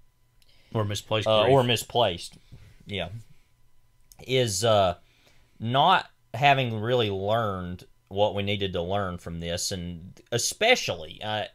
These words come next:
Speaker 2: this coming in the midst of everything that's going on in Afghanistan. It's almost,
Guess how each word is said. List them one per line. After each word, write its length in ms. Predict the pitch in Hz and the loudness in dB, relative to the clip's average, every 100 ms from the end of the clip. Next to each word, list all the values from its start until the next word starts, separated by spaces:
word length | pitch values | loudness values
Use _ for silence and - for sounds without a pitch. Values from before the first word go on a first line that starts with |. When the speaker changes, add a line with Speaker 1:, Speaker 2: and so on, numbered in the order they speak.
| - | -16
Speaker 2:
this 360 | 107 127 127 | -2 0 0
coming 320 | - 127 120 113 | 0 -4 -2 -4
in 120 | 104 | -4
the 80 | 95 | -4
midst 360 | 107 117 - | -2 -2 -4
of 100 | 98 | -4
everything 300 | 101 98 104 | -4 -4 -8
that's 100 | 90 | -10
going 200 | - 101 | -8 -6
on 140 | 98 95 | -4 -4
in 80 | |
Afghanistan. 720 | 90 92 104 101 92 90 87 90 | -4 -6 -6 -6 -6 -6 -6 -6
It's 100 | 135 | -2
almost, 600 | 151 156 131 120 - | 0 2 2 0 -8